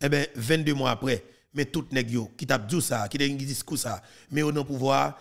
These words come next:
qui côté Haïti, qui ou, qui ou Haïti fait, qui pas Haïti fait. Nous-mêmes, en tant qu'Haïtiens,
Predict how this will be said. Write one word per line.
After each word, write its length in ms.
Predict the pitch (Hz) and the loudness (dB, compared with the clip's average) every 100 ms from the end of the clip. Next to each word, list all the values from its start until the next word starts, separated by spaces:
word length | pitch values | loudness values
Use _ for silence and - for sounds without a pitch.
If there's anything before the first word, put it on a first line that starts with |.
| - | -12
qui 100 | - | -10
côté 300 | 170 147 135 | -6 -2 0
Haïti, 480 | 123 123 - 127 127 | 0 0 -2 0 0
qui 160 | 127 170 | 0 0
ou, 220 | 135 135 - | 0 -2 -4
qui 80 | 175 | -2
ou 120 | 151 | 0
Haïti 300 | 139 135 131 | 2 0 -2
fait, 440 | 131 151 147 - - | -4 -2 -2 -6 -8
qui 120 | 180 | -6
pas 280 | - 160 151 | 0 0 2
Haïti 300 | 143 135 127 | 0 0 -2
fait. 220 | 107 101 - - _ - | -6 -8 -10 -20 _ 0
Nous-mêmes, 280 | 185 202 196 | 4 6 6
en 60 | |
tant 100 | 175 | 4
qu'Haïtiens, 540 | - 143 135 - 139 | 2 2 2 2 0